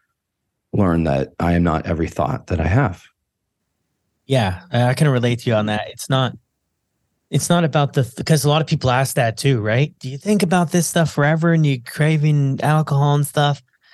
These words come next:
Speaker 2: It's, it, probably about me about six months into it, that was out the window. I was just feeling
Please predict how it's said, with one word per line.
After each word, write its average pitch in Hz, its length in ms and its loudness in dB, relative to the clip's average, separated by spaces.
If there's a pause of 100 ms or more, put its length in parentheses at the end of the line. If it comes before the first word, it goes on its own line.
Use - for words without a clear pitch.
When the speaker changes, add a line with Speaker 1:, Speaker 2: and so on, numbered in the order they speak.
(120)
Speaker 2:
It's, 156 320 -2
it, 175 260 0
probably 202 260 2
about 170 300 0
me 160 160 2
about 131 300 -2
six - 260 -4
months 156 300 0
into 147 260 0
it, 170 260 -2
that 180 240 -2
was 139 240 -4
out 139 280 -2
the 131 100 -4
window. 113 360 0
I 127 100 0
was 151 180 0
just 151 220 -2
feeling 147 480 0